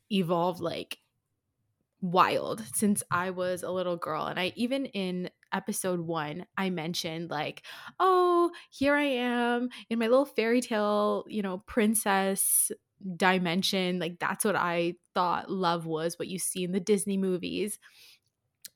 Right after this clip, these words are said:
To where I'm at now. Three years ago, two years ago, I was in a very different space,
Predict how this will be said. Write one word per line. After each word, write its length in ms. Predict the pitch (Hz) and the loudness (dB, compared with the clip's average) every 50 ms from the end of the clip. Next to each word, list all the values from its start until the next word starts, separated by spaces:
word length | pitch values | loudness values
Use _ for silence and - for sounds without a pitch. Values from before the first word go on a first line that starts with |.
| _ _ _ | _ _ _
To 100 | - 254 | -2 2
where 180 | 226 214 208 196 | 4 6 6 6
I'm 160 | 208 214 208 | 6 6 4
at 220 | 185 180 185 - - | 4 2 2 0 -2
now. 640 | 185 180 175 180 175 - 180 180 180 202 - - - _ _ _ _ _ _ _ _ _ _ _ _ _ _ _ - | -2 2 2 2 2 2 2 0 0 -2 -4 -6 -10 _ _ _ _ _ _ _ _ _ _ _ _ _ _ _ 2
Three 160 | 269 294 302 | 6 8 10
years 220 | 285 262 254 254 | 12 12 12 12
ago, 360 | 247 254 247 233 233 233 226 226 | 10 10 10 10 10 10 8 8
two 160 | - - 254 | 6 6 6
years 220 | 240 226 214 220 214 | 6 8 6 6 6
ago, 220 | 202 196 196 196 | 4 4 4 6
I 40 | 196 | 6
was 120 | 190 185 | 4 4
in 60 | 196 196 | 4 4
a 60 | 185 | 4
very 260 | 175 190 190 190 190 | 6 6 6 6 6
different 340 | 185 190 180 - 175 180 185 | 6 4 2 2 2 4 4
space, 800 | - - - - 285 285 277 277 277 277 285 - - - - - | 4 6 8 8 8 10 10 8 8 6 6 6 4 2 2 0